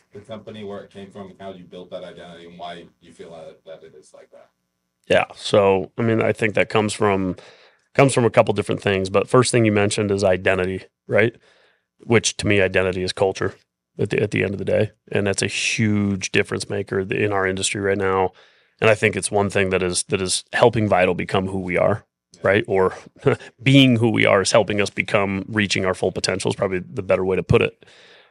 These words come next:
Speaker 2: There's a lot of solar companies out there right now. There's a lot of different places you can go succeed. It's not, we're not the only place. But what I will say is there's a lot of them that don't stand out. There's a lot of them that don't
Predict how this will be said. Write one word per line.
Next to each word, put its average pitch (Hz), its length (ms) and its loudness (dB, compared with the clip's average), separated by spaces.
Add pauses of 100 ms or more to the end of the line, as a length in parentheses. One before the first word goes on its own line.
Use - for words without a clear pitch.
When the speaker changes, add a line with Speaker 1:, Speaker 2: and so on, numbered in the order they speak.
Speaker 2:
There's 135 120 6
a 135 60 8
lot 135 200 8
of 127 80 0
solar 135 260 4
companies 101 300 -2
out 92 120 0
there 101 100 -2
right 98 100 0
now. 92 120 -2
There's 95 140 -2
a 107 60 2
lot 104 160 6
of 104 80 -2
different 110 220 -8
places 101 580 0
you 98 80 -8
can 98 160 -6
go 98 200 0
succeed. 101 680 -4 (140)
It's 113 160 -4
not, 98 280 0
we're 104 280 -2
not 104 200 2
the 104 120 -8
only 98 320 -2
place. - 380 -4 (560)
But - 200 6
what 113 120 4
I 104 60 6
will 113 220 6
say 107 220 -2
is 98 100 -4
there's 101 160 -2
a 98 40 -2
lot 95 280 4
of 98 60 -2
them 95 160 -2
that 87 140 -6
don't 90 200 -2
stand - 300 -4
out. - 180 -2
There's 107 160 -2
a 101 60 0
lot 95 200 6
of 95 80 0
them 95 160 -6
that 90 200 -2
don't 95 320 0